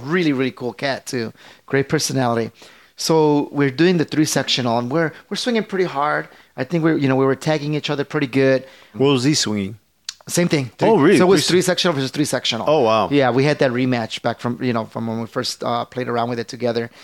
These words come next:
Speaker 1: and, uh, he was looking pretty good. And at some point, our, the three sectional staff just intertwined and got stuck.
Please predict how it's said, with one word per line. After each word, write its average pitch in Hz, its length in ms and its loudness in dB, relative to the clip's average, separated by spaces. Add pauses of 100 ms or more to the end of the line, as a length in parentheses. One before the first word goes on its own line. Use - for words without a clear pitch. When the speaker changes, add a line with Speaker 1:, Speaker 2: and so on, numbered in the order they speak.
(480)
Speaker 1:
and, 131 440 0
uh, 117 140 0
he 120 120 -2
was 131 160 -4
looking 151 240 0
pretty 156 220 -4
good. 143 380 2 (520)
And 147 160 0
at 131 120 -4
some 196 340 0
point, 151 420 -4 (880)
our, 143 260 0
the 131 120 0
three 147 160 -2
sectional 160 360 -2
staff 151 420 -2
just - 280 -8
intertwined 151 760 -4
and 135 160 -4
got 113 200 -6
stuck. - 500 -4